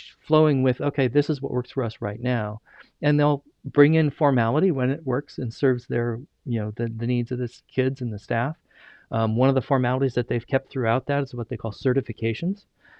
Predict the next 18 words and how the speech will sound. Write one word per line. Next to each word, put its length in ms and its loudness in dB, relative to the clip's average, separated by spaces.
So, 480 2
um, 440 -2
when 180 2
you 180 2
look 200 2
at 60 2
a 40 2
school 200 2
like 200 2
this, 360 -2
like, 180 0
uh, 380 -2
at 200 -6
the 80 -6
campus 420 -2
they 160 -2
had, 420 -2
uh, 340 -8